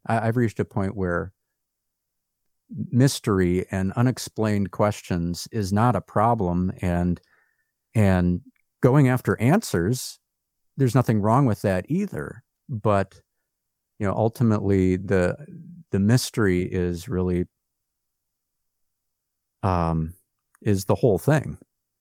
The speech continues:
And it's very interesting to watch people kind of, um, try to, to accept that idea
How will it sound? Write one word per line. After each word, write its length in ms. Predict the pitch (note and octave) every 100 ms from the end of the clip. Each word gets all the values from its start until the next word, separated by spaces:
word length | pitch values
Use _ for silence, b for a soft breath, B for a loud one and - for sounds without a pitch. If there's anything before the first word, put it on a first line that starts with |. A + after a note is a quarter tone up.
| _ _ _ _ _ _ -
And 460 | - F#2 F2+ F2 - _ _ _ _ _ _ _
it's 360 | - B2 D#3 D3
very 320 | E3+ G#3 C3
interesting 480 | C#3 - A#2 F#2+ F#2
to 100 | F#2+
watch 360 | G#2 G2+ - -
people 500 | A2 - F#2 F2 - _ _ _ _ _ _ _ _ _ _ _ _ _ _
kind 160 | - G#2+
of, 200 | F2 F2 -
um, 400 | E2+ D#2 D#2+ F#2+ _ _ _ _ _ _ _ _ _ _ _ _ _ _ _ _
try 160 | - C3
to, 240 | G#2+ F#2+
to 380 | - G2 E2+ E2+ - - - - _ _ _ _ _ _ _ _ _ _ _
accept 520 | - - - C3 - -
that 200 | G#2 G2
idea 460 | F#2 F2 F#2 G#2